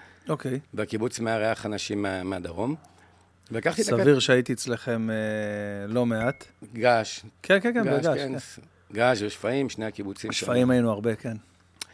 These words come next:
Speaker 2: ושיחקתי עם הילד, אבל אז הצטרפו אנשים אמ-, אמיתיים, גדולים.
Speaker 1: <laughs> כן.
Speaker 2: והראש
Speaker 1: עדיין עם הילדים?
Speaker 2: הוא שוער.
Speaker 1: אה, הראש, כן.
Speaker 2: הגוף לא. הגוף לא.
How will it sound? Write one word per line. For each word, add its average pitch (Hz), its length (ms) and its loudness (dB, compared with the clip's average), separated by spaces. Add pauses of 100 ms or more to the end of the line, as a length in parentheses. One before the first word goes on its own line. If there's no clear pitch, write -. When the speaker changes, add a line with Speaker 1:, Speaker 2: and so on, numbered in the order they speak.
(500)
Speaker 2:
ושיחקתי 135 1000 0
עם 190 120 4
הילד, 180 260 4
אבל 113 120 6
אז 127 180 4
הצטרפו 147 440 -4
אנשים 147 260 -4
אמ-, 151 180 0 (160)
אמיתיים, 135 540 0
גדולים. 117 360 -4 (280)
Speaker 1:
<laughs> - 240 -8
כן. - 260 2 (880)
Speaker 2:
והראש 110 760 2 (460)
Speaker 1:
עדיין 127 300 4
עם 147 120 2
הילדים? 139 260 6
Speaker 2:
הוא 202 100 2
שוער. 180 300 8 (360)
Speaker 1:
אה, 143 80 8
הראש, 104 320 2
כן. 104 500 -6 (360)
Speaker 2:
הגוף - 340 0
לא. 190 120 2 (1120)
הגוף 220 380 4
לא. 175 160 6